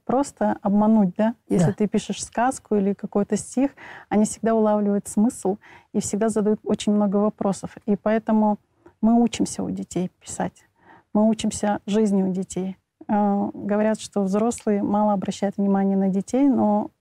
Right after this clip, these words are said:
Speaker 1: э, это очень помогает, э, в развитии своего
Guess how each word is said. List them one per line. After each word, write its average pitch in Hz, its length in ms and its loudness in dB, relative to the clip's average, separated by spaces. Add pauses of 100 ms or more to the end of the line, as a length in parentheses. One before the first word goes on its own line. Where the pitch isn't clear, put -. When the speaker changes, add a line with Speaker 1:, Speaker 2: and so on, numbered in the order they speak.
Speaker 1:
э, 208 240 2 (460)
это 220 180 0
очень 220 280 2
помогает, 214 640 0 (140)
э, 202 260 2
в 180 120 0
развитии 208 440 -2
своего 196 440 0